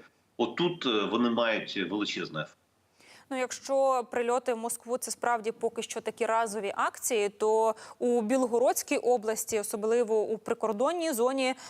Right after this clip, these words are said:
Speaker 2: м, там по-справжньому вже йде війна. Там десятки обстрілів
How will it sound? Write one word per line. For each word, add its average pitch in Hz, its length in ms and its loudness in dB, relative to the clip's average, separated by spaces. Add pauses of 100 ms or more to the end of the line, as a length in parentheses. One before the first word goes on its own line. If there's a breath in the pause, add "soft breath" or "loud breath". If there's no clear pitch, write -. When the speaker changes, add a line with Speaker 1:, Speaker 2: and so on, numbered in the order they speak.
(140 loud breath)
Speaker 2:
м, 208 120 -6
там 269 300 0
по-справжньому 254 720 0
вже 247 260 2
йде 240 220 2
війна. 262 340 0
Там 202 300 -2
десятки 254 540 0
обстрілів 214 840 0